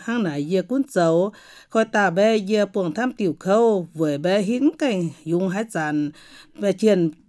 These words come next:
lầu chiền bé bút cà xia môn tài, gang nải bé dìa ló hiu duấn có tiểu sành ấy, dùng tàu lầu, liều phán hiáng, dìa buột dấu, dùng tú lống, hang nải ý dàn dìa bé dùng quan lầu.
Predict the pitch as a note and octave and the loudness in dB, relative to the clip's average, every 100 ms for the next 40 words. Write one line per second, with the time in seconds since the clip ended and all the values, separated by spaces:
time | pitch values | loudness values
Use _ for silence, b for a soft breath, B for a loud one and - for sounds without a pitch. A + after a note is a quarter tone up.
0 | _ F#3 F3+ G#3 F3 E3+ F#3+ D#3+ F#3+ A3+ | _ -6 2 6 4 4 0 2 2 0
1 | C4 C4 F3 - G#3 G3+ G3+ G3 F#3 F3 | -4 -6 -8 -4 -2 -2 -2 0 -2 -4
2 | D#3 D#3 C#3+ C#3 B B B F#3 A3 G#3+ | -4 -4 -4 -6 B B B 0 2 2
3 | E3 D3+ F3 A3 G#3+ F#3 G#3+ G3 F#3+ E3+ | -2 -2 2 2 0 -2 0 0 0 -2
4 | E3 F3+ F3+ A#3+ B3+ F3 F3+ F#3+ B3 A#3 | 0 0 0 0 0 0 -2 -2 -4 -2
5 | D#3+ G3 E3+ - E3 F3+ G3 F#3+ - E3 | -2 -2 -4 -2 0 0 0 -4 -2 0
6 | F#3+ F#3+ F3 - - F#3 E3+ F3+ F3 C#3+ | 0 -2 -4 -10 -2 2 4 4 2 0
7 | C#3+ B B G3 G3+ E3+ F3+ F#3+ E3+ F3+ | -6 B B 0 2 2 -2 -6 -2 -2
8 | F3+ G3 A3+ G3+ G#3 G3 D#3 - - E3 | 0 -2 -4 -2 -4 -2 -4 -4 -4 0
9 | F3+ G3+ _ _ D#3+ F3 G3 G3 B3 F#3 | 0 -2 _ _ -2 0 0 -2 0 4
10 | F3 F#3 G#3+ A3+ B3 F3+ C#3+ D3+ D3+ D#3 | 4 2 -4 -4 -2 -2 -2 -6 -6 -6
11 | C#3+ D3+ G3 G3 F#3 G3+ G#3+ C#3 D#3+ F3+ | -4 -2 0 2 2 0 0 -2 -8 -4
12 | F#3+ E3+ F3+ F3 C3 | -2 0 2 2 0